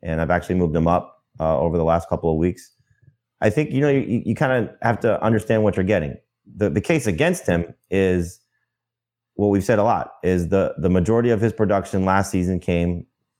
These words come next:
at the end of the year when Hockenson was hurt and Swift was hurt. And now both those guys are healthy with D J Chark and whatever they get from Jameson Williams. And so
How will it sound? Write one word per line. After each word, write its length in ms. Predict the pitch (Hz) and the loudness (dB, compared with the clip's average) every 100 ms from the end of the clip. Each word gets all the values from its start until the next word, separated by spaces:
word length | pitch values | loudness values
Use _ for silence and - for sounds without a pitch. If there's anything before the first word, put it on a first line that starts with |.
| _ | _
at 140 | 85 87 | -6 0
the 80 | 92 | 2
end 100 | 98 | 2
of 140 | 90 | 2
the 60 | 90 | 2
year 300 | 87 87 82 | 2 2 -2
when 120 | 82 | -4
Hockenson 500 | 82 90 - 90 92 | 0 0 -2 -4 -2
was 120 | 90 | -2
hurt 300 | - 87 82 - | 0 0 0 -6
and 80 | 76 | -6
Swift 320 | - 90 - | -2 -2 0
was 140 | 90 | -4
hurt. 420 | - 85 80 - _ _ _ _ _ | 0 0 0 -6 _ _ _ _ _
And 160 | 76 85 | -2 0
now 140 | 82 | 2
both 200 | 80 95 | 2 2
those 160 | 98 85 | 0 2
guys 220 | 98 90 | 0 0
are 80 | 87 | 0
healthy 380 | 87 85 87 | 0 0 -2
with 240 | 80 92 - | 0 0 0
D 120 | 90 | -2
J 180 | 87 90 | 0 0
Chark 300 | - 85 85 | 0 0 0
and 100 | 82 | -2
whatever 240 | 85 85 85 | 0 2 2
they 80 | |
get 180 | 80 82 | 2 0
from 120 | 85 | -2
Jameson 360 | 80 80 78 104 | -4 -4 -4 -2
Williams. 360 | 127 98 80 80 | 0 0 -2 -4
And 100 | 80 | -2
so 340 | 85 82 - | 0 0 -2